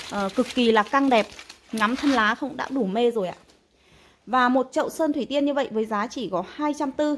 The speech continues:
cho một chậu nhá. Hai trăm tư cho một chậu sơn thủy tiên thôi. Cô chú anh chị mua hàng cân về ghép với cái số tiền đấy không bao giờ được một cái chậu đẹp như thế này. Về cô chú anh chị chỉ việc treo lên mà chờ hoa một mùa hoa rực rỡ ở mùa xuân tới này thôi. Và sang bên này đây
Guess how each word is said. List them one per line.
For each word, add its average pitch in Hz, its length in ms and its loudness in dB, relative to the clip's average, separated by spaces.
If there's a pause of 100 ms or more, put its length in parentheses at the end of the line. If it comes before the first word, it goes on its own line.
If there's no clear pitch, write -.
(100)
cho 269 120 -4
một - 140 -4
chậu 247 160 -4
nhá. 254 180 -2 (680)
Hai 302 200 -4
trăm 294 160 -2
tư 294 200 2
cho 277 80 0
một 262 120 -2
chậu 226 140 -4
sơn 269 200 -2
thủy 240 160 -4
tiên 254 180 0
thôi. 262 100 0 (360)
Cô 294 80 0
chú 262 100 -2
anh 254 120 2
chị 311 120 -2
mua 294 120 6
hàng 277 180 2
cân 285 240 2
về 247 120 2
ghép 320 200 0 (540)
với 226 160 2
cái 226 160 -10
số 240 200 0
tiền 240 220 2
đấy 214 260 2
không 311 180 0
bao 302 80 4
giờ 262 160 4
được 196 180 -2
một 190 140 -2
cái 170 60 -4
chậu 247 200 -4
đẹp 214 220 -2
như 233 100 -6
thế 214 80 -6
này. 233 140 -6 (540)
Về 247 180 4
cô 277 100 2
chú 262 100 -6
anh 240 100 -6
chị 285 200 -2
chỉ 185 120 -8
việc 196 220 -2
treo 277 220 0
lên 254 180 2
mà 214 60 -4
chờ 208 220 0 (100)
hoa 247 180 -4
một 208 200 -4
mùa 196 160 -2
hoa 220 160 -4
rực 202 140 -8
rỡ 196 140 -4
ở 302 180 -2
mùa 262 80 -2
xuân 233 220 -6
tới 202 160 -4
này 220 120 -8
thôi. 247 140 -2 (560)
Và 262 140 -2
sang 320 180 4
bên 320 100 6
này 262 100 4
đây 277 200 2